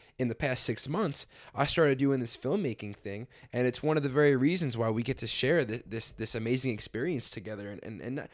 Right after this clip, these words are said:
not even for my own selfish thing. It's, like, one of the reasons why we can even do this right now and people can see it the way that they're seeing it is because I decided to, to learn how to make,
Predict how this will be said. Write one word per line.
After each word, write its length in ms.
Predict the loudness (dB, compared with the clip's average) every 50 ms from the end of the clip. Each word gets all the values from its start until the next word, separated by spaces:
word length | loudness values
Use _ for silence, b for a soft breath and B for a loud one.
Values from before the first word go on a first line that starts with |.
| b b b
not 200 | 0 2 4 4
even 240 | 2 2 2 0 0
for 160 | 0 0 2
my 160 | 2 2 2
own 240 | 2 2 2 0 0
selfish 480 | 0 0 0 0 0 -2 -4 -8 -8 -8
thing. 240 | -8 -8 -8 -8
It's, 160 | -10 -10 -8 -8
like, 160 | -6 -4 -4
one 80 | -4
of 60 | -2 -2
the 40 | 0
reasons 360 | 0 0 0 -2 -4 -6 -4
why 220 | -2 -2 0 0
we 120 | 0 -2 -2
can 180 | -2 -2 -2
even 260 | -2 -2 -2 -2 -4 -2
do 260 | 0 0 2 4 4
this 420 | 2 2 2 0 0 -2 -4 -10 -8
right 280 | -6 -6 -4 -6 -6
now 380 | -6 -6 -4 -4 -2 -2 -2 -2
and 200 | -2 -4 -6 -4
people 240 | -6 -6 -6 -6 -8
can 140 | -8 -8
see 220 | -6 -4 -2 0 0
it 80 | 0
the 60 | 0 0
way 140 | 2 2
that 100 | 2 0
they're 120 | -2 -4 -6
seeing 320 | -6 -6 -4 -4 -2 -2
it 160 | -4 -6 -8 B B B B B
is 120 | -6 -4 -2
because 320 | -2 -2 0 0 0 0
I 200 | 0 -2 -2 -2
decided 560 | -2 -4 -6 -6 -4 -4 -2 -4 -4 -6 -4
to, 240 | -4 -2 -2 -2 -4 B B B B B -8
to 120 | -4 -4
learn 440 | -4 -4 -4 -4 -2 -2 -2 -4 -6
how 240 | -6 -6 -4 -4 -4
to 100 | -4 -4
make, 520 | -6 -6 -6 -6 -6 -6 -8 -12 -16 -20